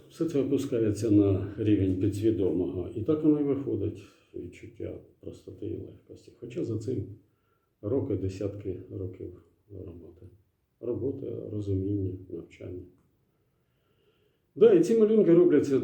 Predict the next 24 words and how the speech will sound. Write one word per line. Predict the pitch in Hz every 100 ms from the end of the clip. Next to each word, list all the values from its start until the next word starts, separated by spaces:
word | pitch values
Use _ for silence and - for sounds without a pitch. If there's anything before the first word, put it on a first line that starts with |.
| 104
моментально, | 165 180 143 123 151 127 98
буквально | 98 113 135 98 90
моментально. | 92 90 87 82 80 - - _ _ _ _ _ -
Я | - 117 131
дуже | 110 113 95 92
люблю | 90 92 90 87 - - - -
китайців, | 98 - 110 113 104 - 101 95 - -
ну, | 127
не | 101 101
китайців, | 101 160 165 - - - -
а | - - -
китайську | - - - -
графіку. | 104 127 - 107 - - - _ _ _ _ _ _ _ _ _ -
Японську | 95 - 95 101 98 101 95 95 - 98
графіку | 101 95 - 95
дуже | 92 92 92
люблю. | 85 80 82 - _ _ _ _ _ _ _ _ _ _
І | 131
от | 139
у | 131
мене | 120 117
теж | - 104
такий | - - 92
характерний, | - 95 90 90 - 87